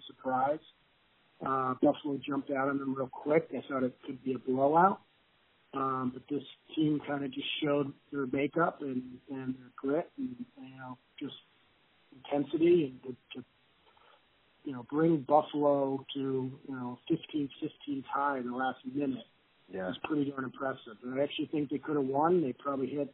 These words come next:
Speaker 1: five or six pipes. Um, I don't know if Buffalo was really ready for that. They, they expected that of an expansion team. Um, but, uh, you know,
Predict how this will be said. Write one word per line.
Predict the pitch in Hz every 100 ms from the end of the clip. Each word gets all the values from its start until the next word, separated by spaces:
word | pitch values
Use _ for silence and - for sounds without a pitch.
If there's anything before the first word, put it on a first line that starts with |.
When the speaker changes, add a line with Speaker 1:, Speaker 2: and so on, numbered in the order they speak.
| -
Speaker 1:
five | 139 131
or | 135 -
six | 127 - -
pipes. | 156 - - - _ _ _ _ _ _ -
Um, | 139 131 127 127
I | 139
don't | 143
know | 139 131
if | - 147
Buffalo | 143 151 143
was | 127
really | 135 143 139
ready | 127 135 143 143 147 - _ _
for | 147 135
that. | 139 131 135 - _ -
They, | 143
they | - 156
expected | - - 151 - 151
that | 135 139 147
of | 127
an | 127 123
expansion | - 135 135 135 147 131
team. | 156 160 165 _ _ _ _ - - _ -
Um, | 139 131 127 123 123
but, | 139 127
uh, | 131 143
you | 151
know, | 131 120 127